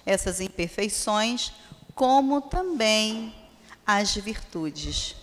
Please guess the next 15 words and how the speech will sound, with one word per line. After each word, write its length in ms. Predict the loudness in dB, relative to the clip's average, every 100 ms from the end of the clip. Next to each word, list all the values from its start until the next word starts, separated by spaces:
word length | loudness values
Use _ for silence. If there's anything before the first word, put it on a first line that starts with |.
| -20 -20 -20 -6
Nós 220 | 2 4 4
vamos 300 | 2 0 -2
encontrar 640 | 0 0 0 2 2 2
pessoas, 1000 | 0 0 0 2 2 0 -2 -2 -4 -8 -20 -20 -20 _
é, 560 | 0 2 4 2 0 -6 -12 -18 -20 _ -20 _ _ 0
benevolentes, 1300 | 4 4 4 2 2 4 2 0 -2 -6 -2 0 -2 -6 -12 -20 -20 -16 0
como 300 | 2 2 0
também 500 | 2 2 2 0 0
pessoas 800 | 0 0 0 2 2 2 0
que 120 | 0 -2
ainda 260 | 0 0
não 260 | 0 0 -2
sabem 680 | -4 2 4 4 2 -2 -4
ser 380 | -6 -4 -4 -2
benevolentes, 1120 | -4 -4 -4 -6 -6 -8 -10 -10 -8 -8